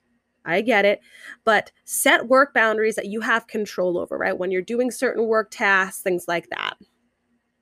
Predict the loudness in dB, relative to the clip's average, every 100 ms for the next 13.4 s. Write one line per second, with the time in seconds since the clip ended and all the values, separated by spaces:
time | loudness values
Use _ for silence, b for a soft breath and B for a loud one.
0 | _ -2 0 2 -2 _ _ _ _ _
1 | _ _ _ _ _ _ _ _ _ _
2 | _ _ _ _ _ _ _ _ _ _
3 | _ _ _ _ _ _ _ _ _ -10
4 | -4 0 0 0 0 -2 -4 b b _
5 | _ _ _ _ -6 -4 -4 -8 -6 0
6 | 0 4 4 4 2 -2 -2 -2 0 4
7 | 6 6 4 -2 _ _ _ _ _ _
8 | _ _ _ _ _ _ _ _ _ _
9 | -4 -4 0 0 0 2 4 4 0 -4
10 | -6 -4 -6 -8 _ -8 -8 0 2 2
11 | 4 4 4 0 -4 _ _ _ _ _
12 | _ _ _ _ _ 2 4 2 0 0
13 | -6 -10 _ -20